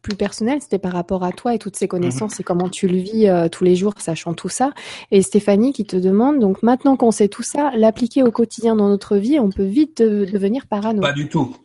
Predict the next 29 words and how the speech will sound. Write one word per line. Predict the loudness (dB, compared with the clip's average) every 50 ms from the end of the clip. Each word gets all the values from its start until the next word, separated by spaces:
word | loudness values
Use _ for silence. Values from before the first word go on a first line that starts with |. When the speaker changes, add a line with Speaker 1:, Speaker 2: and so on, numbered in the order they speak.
| _ -12 -8
Speaker 2:
pas | -6 -6
du | -4 -6 -6
tout. | -6 -6 -6 -6
Encore | -6 -4 -2 -2 0 0
une | -2 -4
fois, | -2 -2 -2 -2 -2 -4 -6 -12 -20 -20 -20 -20 -12 _ -2
la | -2 -2
parano, | 0 0 -2 0 0 0 0 2 2 0 0
c'est | -2 -6 -6 -4
quelque | -4 -4 -4 -4 -4 -4 -4
chose | -2 0 0 -2 -2 -4
qui | -6 -6 -4
ne | -4 -4
t'appartient | -4 -4 -8 -8 -6 -8 -8 -8 -8 -6 -6 -6 -6 -2 -2
pas. | -2 -2 -2 -4 -14 _ _ _ _ _ _ _ _ _ _ _
Là, | -10 -8 -6
on | -6
va |
faire | -6 -6 -8 -8
un | -8
tour, | -8 -8 -8 -6 -4
on | -2 -2
est | -2 -2 -2 -2 -4
reparti | -4 -6 -8 -6 -4 -2
dans | 0
le | 0 0
coaching | 0 -2 -4 -4 -4 -4 -4 -4
de | -6
l'ego. | -6 -8 -12 -14 -16